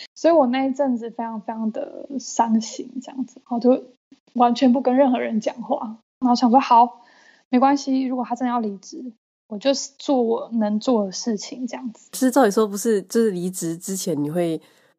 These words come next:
Speaker 2: 呃，试着要找另外一个人来交接这种？
Speaker 1: 他有试着要找人，但是因为他本身很忙，我跟你说，他之前就是因为他是一个很大的商人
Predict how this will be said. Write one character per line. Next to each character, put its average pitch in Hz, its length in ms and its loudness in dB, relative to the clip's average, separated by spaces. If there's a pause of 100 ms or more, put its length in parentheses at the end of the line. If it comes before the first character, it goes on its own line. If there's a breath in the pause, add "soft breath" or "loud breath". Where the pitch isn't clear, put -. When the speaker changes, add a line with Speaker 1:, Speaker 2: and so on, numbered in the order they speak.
(140)
Speaker 2:
呃， - 920 -10
试 - 380 -2
着 170 80 0
要 180 160 4
找 160 220 -2
另 170 100 -2
外 180 160 2
一 - 20 -2
个 151 80 -4
人 147 220 -4
来 135 160 -6
交 147 260 -6
接 151 280 -6
这 151 120 -4
种？ - 160 -12 (220)
Speaker 1:
他 370 280 0
有 294 200 -2
试 349 260 -10
着 285 160 -8
要 285 200 -8
找 - 300 -20
人， - 300 -20
但 269 160 -2
是 294 220 -4
因 285 160 0
为 277 300 0 (480 soft breath)
他 262 280 -2 (220)
本 220 180 2
身 262 160 2
很 233 120 0
忙， 196 160 -6
我 202 40 -8
跟 233 140 0
你 240 60 2
说， 240 100 0
他 262 140 6
之 240 180 -2
前 226 160 0
就 214 80 -6
是 233 100 -4
因 240 120 0
为 233 80 0
他 226 80 -2
是 226 120 -2
一 226 40 2
个 220 100 2
很 220 160 -2
大 220 220 2
的 254 120 -6 (800)
商 214 360 0
人 - 200 -4